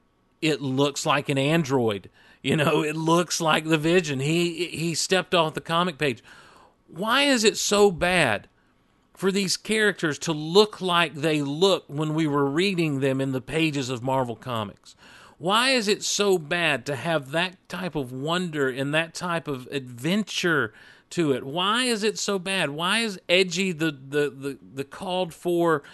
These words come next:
motivation for things? Why is real world? Guess what? Superman's not real. Batman's not real.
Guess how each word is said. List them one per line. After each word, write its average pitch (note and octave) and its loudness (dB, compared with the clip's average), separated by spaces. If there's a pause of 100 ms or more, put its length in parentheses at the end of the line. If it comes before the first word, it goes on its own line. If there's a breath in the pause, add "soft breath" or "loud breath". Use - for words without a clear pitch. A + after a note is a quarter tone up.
(300 loud breath)
motivation E3 2 (260 loud breath)
for D#3 -2
things? C#3 -2
Why F#3 -2
is G#3 0
real G3 6
world? F3 2
Guess A#3+ -2
what? A#3 2 (200 loud breath)
Superman's A3 0
not G#3 0
real. G3+ -2 (640)
Batman's A3 0
not G3 2
real. F#3 2